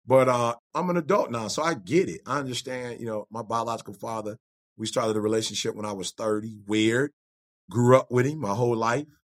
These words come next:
You know, up until maybe thirteen, fourteen, I didn't know who he was. My grandma would say he's a friend of the family, you know, so I knew my uncles and my aunts,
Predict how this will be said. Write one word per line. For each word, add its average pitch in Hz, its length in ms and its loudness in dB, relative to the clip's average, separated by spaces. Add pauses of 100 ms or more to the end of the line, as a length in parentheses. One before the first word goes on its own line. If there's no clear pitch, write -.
(160)
You 104 80 -14
know, 98 240 -12
up 110 160 -8
until 110 240 -8
maybe 110 300 -4
thirteen, 113 460 -6
fourteen, 110 400 -6
I 104 80 -6
didn't 104 120 -8
know 101 120 -6
who 101 100 -8
he 95 80 -6
was. 113 340 -2 (400)
My 90 100 -12
grandma 104 380 -4
would 95 160 -8
say 107 180 -2
he's 98 180 -8
a 87 60 -12
friend 104 220 -8
of 98 60 -8
the 92 80 -10
family, 117 640 -8
you 98 120 -16
know, 92 140 -14
so 101 160 -10
I 98 60 -8
knew 107 120 -2
my 104 180 -6
uncles 110 320 -6
and 107 80 -8
my 101 100 -10
aunts, 110 360 -6